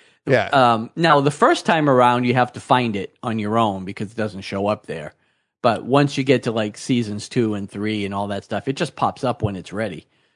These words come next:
Speaker 1: Right.
Speaker 2: Um, 'cause, like,
Speaker 1: Right.
Speaker 2: what, something popped up the other day that I'd forgotten about. Some H B O Max show,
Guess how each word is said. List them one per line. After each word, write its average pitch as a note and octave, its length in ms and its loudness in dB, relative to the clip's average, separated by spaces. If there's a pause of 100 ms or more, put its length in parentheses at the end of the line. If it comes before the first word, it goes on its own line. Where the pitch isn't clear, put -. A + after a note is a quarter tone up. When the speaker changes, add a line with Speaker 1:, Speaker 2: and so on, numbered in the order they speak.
(120)
Speaker 1:
Right. D3+ 240 4
Speaker 2:
Um, F#2 380 -6
'cause, D3 160 0
like, D#3+ 140 6
Speaker 1:
Right. D3 60 6
Speaker 2:
what, D3 100 -6
something A#3+ 340 2
popped E3 320 2
up D3+ 160 4
the D3+ 140 4
other B2+ 160 4
day D3 380 6
that A#2+ 120 -2
I'd A#2 320 -2
forgotten A2 440 -2
about. G#2+ 500 0 (520)
Some C3 200 2
H C3+ 240 4
B B2 120 4
O G#2 100 4
Max A#2 380 0
show, G2+ 480 -2